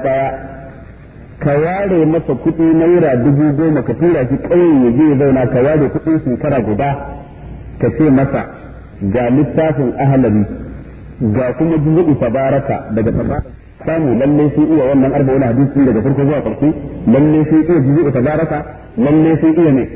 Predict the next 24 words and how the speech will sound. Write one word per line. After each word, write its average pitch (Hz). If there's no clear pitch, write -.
Ahlari. 139
Za 175
a 170
yi 156
wannan 156
shekara 143
ko 131
ba 127
za 127
a 123
yi 113
ba? 98
Wannan 185
kuɗin 196
da 156
ya 170
kashe 151
nawa 147
ne? 131
Naira 151
dubu 165
ɗari 160
da -
ashirin. 92